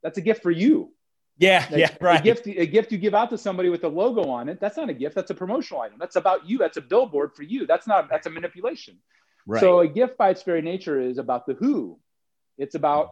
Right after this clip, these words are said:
Speaker 1: your wife. It's about your client. It's about them. It's about showing up for them. So the who is more important than the what. The what, like, we still do millions of dollars in knives. Not really about the knife. The knife, it happens to be,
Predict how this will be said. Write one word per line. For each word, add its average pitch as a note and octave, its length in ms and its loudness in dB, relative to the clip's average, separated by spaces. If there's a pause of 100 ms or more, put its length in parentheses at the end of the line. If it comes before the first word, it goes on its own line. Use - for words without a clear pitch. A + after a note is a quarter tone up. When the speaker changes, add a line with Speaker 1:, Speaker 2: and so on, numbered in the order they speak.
Speaker 1:
your B2+ 80 -4
wife. F#3+ 380 -2
It's A#2 140 -12
about C3+ 200 -4
your D3+ 80 -10
client. E3+ 460 -4
It's A2+ 100 -14
about C#3+ 260 -4
them. G#3 220 -4
It's A2+ 120 -10
about C3 260 0
showing F#3 320 -2
up D#3+ 120 -12
for B2+ 120 -10
them. D3+ 240 -4
So - 120 -8
the A#2+ 140 -6 (100)
who A#3 280 0
is C3+ 120 -2
more C#3+ 160 0
important C3+ 420 -4
than A#2 60 -8
the A2 60 -6
what. A#2+ 320 0 (640)
The D3+ 80 4
what, E3 300 2
like, C3+ 180 -2
we D#3+ 60 -6
still G3 220 0
do D3 180 -2
millions C#3 400 -4
of A2+ 80 -6
dollars C3 280 0
in A2 80 -8
knives. A#2+ 640 -8 (220)
Not G3 180 -10
really C#3 160 0
about A2 220 -4
the A2 60 -12
knife. F3+ 300 -6
The B2 100 -6
knife, F#3+ 260 -2
it A#2 100 -6
happens C3 360 -4
to - 80 -20
be, G#2+ 300 -6